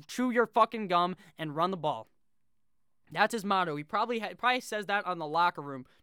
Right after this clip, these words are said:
"Chew the gum, run the ball." But doesn't do that on the one-yard line.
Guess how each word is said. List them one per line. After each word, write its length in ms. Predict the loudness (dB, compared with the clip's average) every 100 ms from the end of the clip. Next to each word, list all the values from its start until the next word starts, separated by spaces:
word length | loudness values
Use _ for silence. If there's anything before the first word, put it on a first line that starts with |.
| -12
"Chew 220 | -6 -4
the 80 | -2
gum, 320 | 0 0 0 -10 _
run 240 | -4 -2 -2
the 40 |
ball." 360 | -4 -6 -8 -12 _ _ _
But 240 | 6 6 2 _ _ _
doesn't 300 | 0 2 -2
do 100 | -2
that 160 | 0 2
on 100 | 0
the 40 |
one-yard 440 | -2 -2 0 0 0
line. 320 | -2 -2